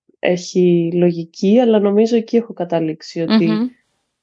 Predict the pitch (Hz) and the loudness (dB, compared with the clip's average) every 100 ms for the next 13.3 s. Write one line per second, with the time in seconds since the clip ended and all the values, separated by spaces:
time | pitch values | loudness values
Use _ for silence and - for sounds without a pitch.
0 | _ _ 214 214 294 285 - - 220 - | _ _ 0 2 2 0 -4 -2 -4 -2
1 | 220 269 226 277 233 247 269 226 170 165 | 0 -2 -2 -2 2 2 4 2 0 -4
2 | 160 - 156 151 151 147 143 147 185 - | -10 -8 -8 -8 -10 -10 -10 -8 -8 -6
3 | - 180 262 226 233 220 240 269 254 233 | -2 0 0 2 0 2 2 2 0 0
4 | 262 - - 180 180 175 180 170 165 - | -2 -4 -10 -10 -6 -4 -4 -4 -10 -10
5 | - 208 190 185 175 240 214 185 208 196 | -2 0 0 -2 0 2 2 0 -2 -2
6 | 196 - 208 202 202 214 185 185 196 175 | -2 0 0 -2 -2 -2 2 2 2 0
7 | 156 _ _ _ - 156 147 139 147 135 | -6 _ _ _ -4 -2 -2 -6 -8 -8
8 | 135 151 185 175 208 - 196 - 247 - | -4 0 0 0 -2 -12 -20 -8 -8 0
9 | 262 254 240 _ - 180 175 - 190 - | 0 2 -2 _ 0 0 0 -6 -6 2
10 | 233 220 214 220 214 214 339 403 370 370 | 2 2 0 0 0 0 -2 0 2 2
11 | 381 - 254 240 320 - 160 160 175 - | 0 -2 0 2 0 -2 -4 -4 -4 0
12 | 240 233 202 190 175 190 208 156 165 165 | 0 0 -4 -4 -2 0 0 0 -4 -4
13 | 165 190 202 | -2 0 -2